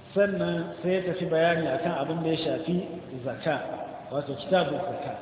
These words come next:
Bayan ya gama bayani a kan kitabun zaka, sannan sai ya zo <clears throat> ya <clears throat> ci gaba da bayani a kan abin da ya shafi ne azumi.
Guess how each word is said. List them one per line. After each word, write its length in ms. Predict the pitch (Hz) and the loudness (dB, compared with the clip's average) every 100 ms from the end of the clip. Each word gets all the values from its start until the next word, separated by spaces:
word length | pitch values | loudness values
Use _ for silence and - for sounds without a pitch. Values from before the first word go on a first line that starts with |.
| - - - - - - - - - - | -12 -14 -14 -16 -18 -18 -20 -18 -18 0
Bayan 260 | 170 202 226 | 4 6 6
ya 140 | 226 226 | 6 6
gama 180 | 220 | 4
bayani 360 | 180 180 196 190 | 6 6 6 6
a 80 | 151 | 4
kan 160 | 190 175 | 2 2
kitabun 400 | - 180 160 143 | 2 2 2 -2
zaka, 280 | 135 175 175 180 175 175 - - - | -2 4 4 4 2 0 -4 -6 0
sannan 520 | 202 196 180 165 165 - - - | 4 4 4 2 0 -4 -8 -4
sai 200 | 175 185 | 2 4
ya 80 | 190 | 6
zo 320 | 170 180 180 - - - | 6 4 4 0 -2 4
<clears throat> 320 | 277 202 170 | 6 6 6
ya 120 | 180 175 175 180 - | 8 8 4 0 0
<clears throat> 420 | 226 190 - - - | 0 0 -4 -4 0
ci 80 | |
gaba 220 | 185 175 170 | 4 6 6
da 100 | 139 | 6
bayani 400 | 139 170 165 156 | 4 4 4 2
a 80 | 131 | 0
kan 180 | 175 151 | 0 0
abin 200 | 160 165 | 0 0
da 80 | |
ya 80 | 156 | -2
shafi 300 | 156 127 165 | -2 -4 -4
ne 160 | 165 175 - - - - | -2 0 -2 -6 -10 -8
azumi. 440 | - 175 - - | 0 2 2 -2